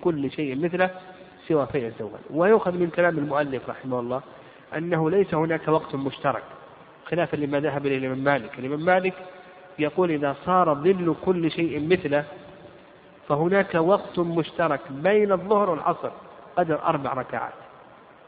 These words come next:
إذا صار ظل كل شيء مثله، الحنابلة يقولون خرج وقت الظهر، الح-، ال-، الإمام مالك يقول خرج وقت، دخل وقت العصر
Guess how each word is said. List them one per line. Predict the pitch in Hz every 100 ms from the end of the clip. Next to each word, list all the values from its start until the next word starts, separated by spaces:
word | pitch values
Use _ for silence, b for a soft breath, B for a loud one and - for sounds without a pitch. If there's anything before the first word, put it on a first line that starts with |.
| -
إذا | 123 131 127
صار | 165 156 139
ظل | 135 165 143 139
كل | 165 151
شيء | 156 139 139
مثله، | 156 131 120 -
الحنابلة | - 160 190 196 190 196 - - - - 147
يقولون | 151 180 180 185 175 175 175 - -
خرج | - 202 190 147
وقت | 143 -
الظهر، | 135 135 117 95 - - - - - -
الح-، | - 147
ال-، | 156 139 131 135 131 117 60 - - 50 50 - - - - -
الإمام | 127 139 160
مالك | 202 190 170 160
يقول | 143 151 143
خرج | - 185 185 175 - - - - - -
وقت، | 143 170 - - - - - -
دخل | 139 190 - 170
وقت | 160 -
العصر | 139 - 185 - 220